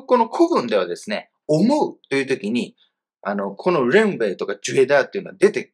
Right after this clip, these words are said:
きませんね。全部以為になっています。はい。なので、まあ、ここもですね、まあ、ただそう思っていると。はい。自以為是と。自分が正しいと思っているという意味ですね。そしてもう一つ。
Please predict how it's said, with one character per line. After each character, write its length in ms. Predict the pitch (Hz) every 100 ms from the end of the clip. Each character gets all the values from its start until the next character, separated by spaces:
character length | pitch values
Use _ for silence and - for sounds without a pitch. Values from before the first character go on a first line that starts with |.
| _ _ _ -
き 120 | 147
ま 120 | 147
せ 140 | 139
ん 100 | 101
ね。 200 | 82 76 _ _ _ -
全 220 | 247 185
部 140 | 131 -
以 200 | 123 92
為 380 | 98 110 143 - _
に 160 | 110 117
な 120 | 117
っ 80 | -
て 80 |
い 40 | 85
ま 140 | -
す。 260 | - - _ _
は 200 | - -
い。 100 | - _ _ _ -
な 180 | 196 180
の 140 | 107
で、 300 | 113 98 - _ _ _
ま 80 | 143
あ、 20 | 160
こ 80 |
こ 80 | 247
も 100 | 233
で 100 | 117
す 100 | -
ね、 200 | 98 110 _ _ -
ま 80 |
あ、 40 | 113
た 80 | 165
だ 160 | 101
そ 140 | - 117
う 20 |
思 200 | 123 151
っ 80 | 147
て 80 | 87
い 40 |
る 100 | 78
と。 100 | - - _
は 180 | 101 87
い。 100 | - - -
自 320 | 147 104 -
以 200 | 104 92
為 180 | 104 113
是 320 | - - 160
と。 180 | - - _ _ -
自 240 | - 135
分 140 | 147 156
が 120 | 143
正 540 | - 147 190 196 226
し 40 | -
い 20 |
と 80 | 107
思 160 | 120
っ 80 | 135
て 140 | - 85
い 60 |
る 120 | - -
と 60 |
い 120 | 117 110
う 40 |
意 20 |
味 80 | 90
で 100 | 82
す 120 | -
ね。 200 | 92 - _ -
そ 60 |
し 20 |
て 60 | 247
も 160 | 196 196
う 20 |
一 180 | - 165
つ。 320 | - -